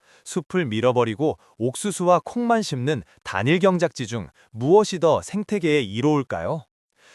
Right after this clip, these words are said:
소는 우리가 먹지 못하는 풀을 먹고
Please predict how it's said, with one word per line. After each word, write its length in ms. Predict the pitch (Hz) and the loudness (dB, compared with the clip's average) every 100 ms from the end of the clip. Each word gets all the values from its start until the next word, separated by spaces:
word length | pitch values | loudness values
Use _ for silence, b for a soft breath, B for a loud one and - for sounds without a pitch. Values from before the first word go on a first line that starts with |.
| b | b
소는 540 | - - 220 156 139 67 - | -10 -2 0 0 -2 -8 -8
우리가 380 | 110 143 170 127 | -2 2 2 2
먹지 340 | 98 - 214 | 0 -2 -2
못하는 420 | 208 175 165 165 | -2 0 -2 -2
풀을 280 | - 220 214 | -4 -2 0
먹고 480 | 127 85 - 139 | 0 -4 -4 -4